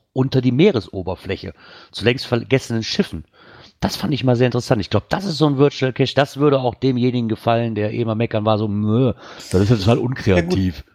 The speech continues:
Speaker 2: das passt ja jetzt, das Thema gerade, genau. Dann, dann hab ich ja alles richtig gemacht. Dann hab ich das <laughs> Thema hervorgezogen. Ja, aber die Inspiration ist, äh, ja, ich, also wie gesagt, also ich, ich würd's auch interessanter finden, wenn man wirklich was macht. Ich meine, ich hab jetzt irgendwie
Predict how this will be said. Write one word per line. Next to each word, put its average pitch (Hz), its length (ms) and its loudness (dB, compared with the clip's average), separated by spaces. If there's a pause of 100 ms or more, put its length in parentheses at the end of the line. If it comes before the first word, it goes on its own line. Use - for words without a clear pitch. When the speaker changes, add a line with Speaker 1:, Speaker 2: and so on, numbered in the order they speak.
(140)
Speaker 2:
das 151 220 2
passt - 280 -4
ja 113 60 2
jetzt, 98 180 -2
das 104 140 -8
Thema 92 260 -4
gerade, 87 300 -6
genau. 92 300 -4
Dann, 92 200 -10 (120)
dann 117 180 0
hab 160 100 -4
ich 180 80 -4
ja 185 60 2
alles 196 240 -2
richtig 190 280 -4
gemacht. 95 300 -2
Dann 123 140 4
hab 170 100 0
ich 156 60 -12
das 160 160 -2
<laughs> - 0 -
Thema 208 340 2
hervorgezogen. 247 920 -4 (420)
Ja, - 200 0
aber 98 200 2
die 80 80 -4
Inspiration 117 600 -2
ist, 143 120 -6
äh, 90 260 -6
ja, 330 400 0
ich, - 260 -8
also 131 200 -2
wie 139 80 -6
gesagt, 269 260 0
also 117 140 2 (100)
ich, - 260 -12
ich - 160 -6
würd's 135 200 4
auch 262 160 2
interessanter 117 440 0
finden, 123 220 -2
wenn 110 120 0
man 104 140 -4
wirklich 110 220 -2
was 101 140 0
macht. 139 200 0
Ich 123 120 -4
meine, 120 200 4
ich 120 120 -2
hab 123 140 -2
jetzt 131 220 -2
irgendwie 147 640 2